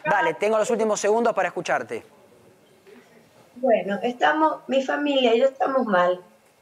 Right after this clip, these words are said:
Speaker 1: Sí, sí.
Speaker 2: Estamos angustiados, estamos enojados, va-, pasamos desde que esto pasó,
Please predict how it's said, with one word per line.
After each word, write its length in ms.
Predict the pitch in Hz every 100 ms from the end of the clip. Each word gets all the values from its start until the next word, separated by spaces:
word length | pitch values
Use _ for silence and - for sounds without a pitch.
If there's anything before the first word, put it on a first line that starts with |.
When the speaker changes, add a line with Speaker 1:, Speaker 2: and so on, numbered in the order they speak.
| _ _ _ -
Speaker 1:
Sí, 100 | 127
sí. 60 |
Speaker 2:
Estamos 460 | 202 247 247 247 233
angustiados, 920 | 214 226 233 233 311 294 277 277 277
estamos 480 | 233 226 196 214 214
enojados, 880 | 208 214 208 285 285 254 247 240 208
va-, 180 | - -
pasamos 680 | 220 220 254 240 233 220 214
desde 260 | 208 208 208
que 80 |
esto 240 | 247 254 233
pasó, 500 | 233 233 247 254